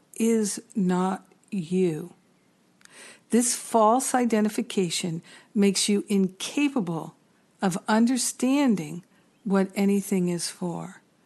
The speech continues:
As a result, you are bound to misuse it. When you believe this,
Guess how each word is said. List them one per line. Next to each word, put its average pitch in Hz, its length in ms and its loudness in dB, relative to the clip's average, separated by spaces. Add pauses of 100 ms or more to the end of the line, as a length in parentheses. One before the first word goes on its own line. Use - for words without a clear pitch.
(460)
As 190 220 0
a 175 60 -2
result, 202 760 0 (320)
you 190 200 2
are 170 180 0 (100)
bound 208 520 4
to 214 100 0
misuse 180 680 0
it. 170 220 -10 (560)
When 196 160 6
you 233 220 6
believe 262 500 4
this, - 540 -6